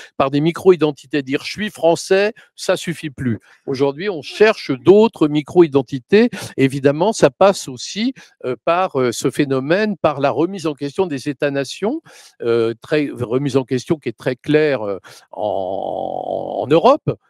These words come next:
Hein, puisque vous avez, là, je vous ai montré tout à l'heure une petite slide où on voyait la, la Catalogne.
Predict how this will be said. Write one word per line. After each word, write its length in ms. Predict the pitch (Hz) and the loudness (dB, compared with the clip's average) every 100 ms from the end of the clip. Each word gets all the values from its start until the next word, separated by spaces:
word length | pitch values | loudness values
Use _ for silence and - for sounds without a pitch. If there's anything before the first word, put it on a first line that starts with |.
| _ | _
Hein, 160 | - 127 | -8 -8
puisque 260 | 143 - 127 | -8 -14 -16
vous 220 | 104 92 | -14 -16
avez, 220 | 104 127 | -10 -10
là, 120 | 107 92 | -10 -12
je 100 | 120 | -12
vous 160 | 107 | -8
ai 20 | |
montré 300 | 110 110 - | -6 -4 -2
tout 140 | 131 120 | -4 -2
à 80 | 117 | -2
l'heure 260 | 117 127 98 | 0 -2 -4
une 140 | 98 | -8
petite 320 | - 117 110 | -8 -8 -14
slide 380 | - 127 131 107 | -6 -2 -2 -4
où 20 | |
on 40 | 101 | -6
voyait 280 | 101 110 | -4 -4
la, 180 | 101 85 | -4 -8
la 120 | 92 - | -12 -8
Catalogne. 640 | 120 143 143 214 220 147 | -4 -2 2 2 2 -6